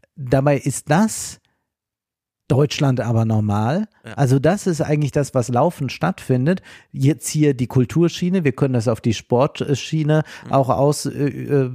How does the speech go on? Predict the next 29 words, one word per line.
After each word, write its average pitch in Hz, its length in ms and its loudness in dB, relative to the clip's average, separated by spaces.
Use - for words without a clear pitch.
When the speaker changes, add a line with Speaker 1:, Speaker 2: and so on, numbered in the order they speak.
Speaker 1:
breiten 139 440 0
oder 117 240 2
auch 95 120 -4
auf 110 140 -2
andere 147 380 2
Bereiche. 104 540 0
Mal 127 140 2
davon 139 260 2
abgesehen, 127 520 0
wie 127 100 2
viel 139 160 0
Engagement 120 720 2
es - 120 -4
gibt, 123 220 -2
zum 160 220 0
Beispiel 120 400 0
in 120 100 -2
der 113 120 2
Flüchtlingshilfe 127 720 -2
und 113 100 -2
so, 127 160 2
wo 131 120 4
auch 156 420 0
im 156 220 2
Dialekt 139 500 2
gesprochen 139 640 0
wird 127 200 2
und 131 220 -2
sagt, 123 280 0